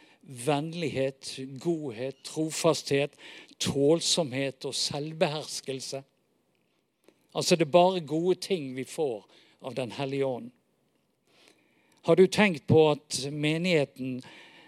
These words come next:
som Jesus plasserte deg i, eller oss i,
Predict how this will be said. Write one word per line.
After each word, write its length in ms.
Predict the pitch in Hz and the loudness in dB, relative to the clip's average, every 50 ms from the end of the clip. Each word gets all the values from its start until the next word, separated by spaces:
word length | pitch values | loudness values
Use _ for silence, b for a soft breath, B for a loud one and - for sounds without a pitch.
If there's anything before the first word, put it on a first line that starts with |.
| B B B - | B B B -14
som 260 | - - - 139 135 139 | -10 -6 -4 -4 -2 0
Jesus 500 | 156 165 151 - - - 127 - - - | 2 0 0 0 -6 -10 -10 -14 -16 -14
plasserte 680 | - - 139 123 - - 170 160 139 - _ - 131 123 | -10 -8 -8 -6 -4 -4 -4 -4 -4 -6 _ -14 -10 -4
deg 220 | 127 131 131 127 135 | -2 -2 -2 -2 -2
i, 120 | 143 147 156 | 0 0 0
eller 180 | 147 147 139 135 | 0 2 0 2
oss 380 | 131 143 139 143 135 - - - | 2 4 4 4 2 0 -2 -2
i, 140 | 127 131 | -4 -6